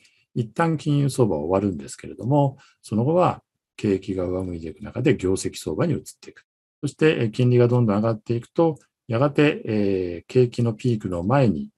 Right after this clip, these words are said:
えー、その金利上昇を嫌って株価は反落すると。まあ、こういうふうに、えー、景気サイクルに対して株式市場は先行して動くんだということがよく言われ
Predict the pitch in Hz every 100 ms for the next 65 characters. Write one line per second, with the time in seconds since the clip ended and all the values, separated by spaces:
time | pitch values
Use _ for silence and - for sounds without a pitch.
0 | _ _ 90 82 80 - 85 - 104 95
1 | 92 98 87 - 78 73 90 82 - 170
2 | - 82 76 131 170 82 73 71 - -
3 | 101 - - _ _ _ _ _ - 123
4 | 104 - 135 135 127 120 107 123 131 -
5 | 95 90 - 113 107 - 117 107 98 90
6 | 87 - 82 82 - 131 131 - 101 107
7 | - 110 107 98 85 101 131 120 - 143
8 | 143 147 131 131 120 120 - - 71 -
9 | 73 110 120 135 87 - 82 71